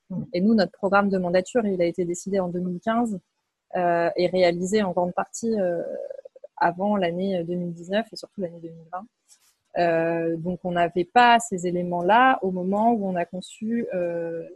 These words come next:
Speaker 2: les programmes sur les points noirs, même si je dois quand même dire que la liste des points noirs relevés par les usagers n'est pas non plus une grande surprise pour nous, services techniques, qui se doutaient un peu de qui, euh, prendrait le top,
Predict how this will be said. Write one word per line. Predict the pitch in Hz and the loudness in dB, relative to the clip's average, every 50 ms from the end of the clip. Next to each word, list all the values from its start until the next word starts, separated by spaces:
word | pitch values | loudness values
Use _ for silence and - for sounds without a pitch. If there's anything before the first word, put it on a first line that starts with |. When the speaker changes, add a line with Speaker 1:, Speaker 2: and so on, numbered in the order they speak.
| - _ _ _ | -20 _ _ _
Speaker 2:
les | 359 349 349 - 349 - _ _ _ | -16 -12 -10 -10 -10 -10 _ _ _
programmes | 185 170 170 185 214 254 285 285 | -6 -6 -2 0 0 0 0 -2
sur | - - _ - 190 | -6 -12 _ -6 -6
les | 175 175 | -6 -6
points | - _ 190 | -6 _ -8
noirs, | 175 180 185 208 262 294 - _ _ _ _ _ _ _ _ _ _ _ _ _ _ _ _ _ _ | -6 -2 0 0 0 0 -2 _ _ _ _ _ _ _ _ _ _ _ _ _ _ _ _ _ _
même | _ 185 196 202 208 | _ 0 2 2 2
si | 208 - - 214 214 208 | -2 -4 -6 -4 -4 -2
je | 190 | 2
dois | 196 190 185 | 2 2 2
quand | 196 196 | 2 0
même | 190 202 202 | 0 0 0
dire | 196 220 226 - _ | 0 0 -4 -4 _
que | - | -2
la | 202 196 196 190 175 175 | 0 0 2 2 2 2
liste | 180 196 196 185 | 2 -2 0 0
des | 190 190 | 0 0
points | - - 185 | 0 -2 -2
noirs | 185 190 196 208 202 190 | 0 0 2 0 2 0
relevés | 196 190 180 185 185 | 0 0 0 0 0
par | 185 175 175 | 0 0 0
les | 170 170 170 175 | 0 -6 -8 -2
usagers | 175 180 180 180 185 214 214 | 0 0 0 0 0 0 0
n'est | 214 196 180 | 0 0 -2
pas | - 170 165 | -2 -4 -4
non | 170 180 | -4 -8
plus | - _ 202 | -6 _ -4
une | 190 | -4
grande | 175 180 - 190 190 | -2 -4 -4 -4 -6
surprise | - - 196 - _ _ 226 214 208 190 - _ | -6 -8 -12 -14 _ _ -6 -6 -6 -6 -10 _
pour | - 180 175 | -8 -8 -6
nous, | 180 185 202 196 | -2 -2 -2 -2
services | - - 180 170 - 175 - - | -2 -4 -6 -6 -8 -14 -10 -10
techniques, | - - - 208 240 240 - - _ _ _ | -10 -4 -2 0 0 0 -2 -10 _ _ _
qui | 170 170 165 160 160 160 160 160 156 156 160 _ _ _ _ _ _ _ - - - | -14 -14 -12 -12 -12 -12 -14 -16 -18 -20 -20 _ _ _ _ _ _ _ -18 -18 -16
se | - | -14
doutaient | 170 160 - - 185 _ 202 202 196 185 | -16 -16 -16 -20 -8 _ -2 -2 0 -2
un | 170 | -4
peu | 160 - - 190 185 185 180 170 - - 190 | -8 -8 -8 -6 -6 -4 -6 -6 -8 -10 -14
de | 185 170 175 165 - | -14 -14 -14 -14 -14
qui, | _ _ _ 196 190 190 | _ _ _ -12 -10 -10
euh, | - - - - _ _ _ _ _ _ _ _ _ _ _ _ _ _ _ _ _ _ _ _ _ _ _ | -12 -12 -18 -20 _ _ _ _ _ _ _ _ _ _ _ _ _ _ _ _ _ _ _ _ _ _ _
prendrait | _ - 190 180 180 190 185 | _ -8 -8 -4 -2 -2 -2
le | 180 175 180 | -2 -2 -6
top, | - _ 208 208 - | -6 _ -4 -4 -4